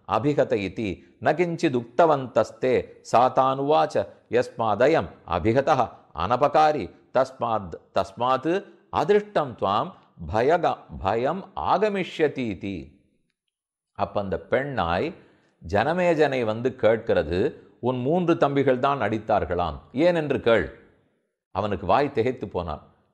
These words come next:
"ஏதானும் குற்றம் நடந்ததா?" "இல்லை." "ஏன் அடித்தீர்கள்?" பதில் இல்லை. கையை கூப்பி கொண்டான் ஜனமேஜயன். "ஏதோ தப்பு"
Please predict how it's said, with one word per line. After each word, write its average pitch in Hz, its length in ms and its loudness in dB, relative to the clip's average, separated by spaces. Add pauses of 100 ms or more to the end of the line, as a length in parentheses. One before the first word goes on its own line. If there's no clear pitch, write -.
(140)
"ஏதானும் 131 440 0
குற்றம் 131 300 -4
நடந்ததா?" 127 420 2 (340)
"இல்லை." 90 340 -2 (280)
"ஏன் 131 260 0
அடித்தீர்கள்?" 135 600 0 (340)
பதில் 110 280 2
இல்லை. 82 300 0 (500)
கையை 143 240 2
கூப்பி 127 260 -2
கொண்டான் 117 360 0
ஜனமேஜயன். 92 580 -4 (300)
"ஏதோ 107 260 2 (140)
தப்பு" 95 340 -4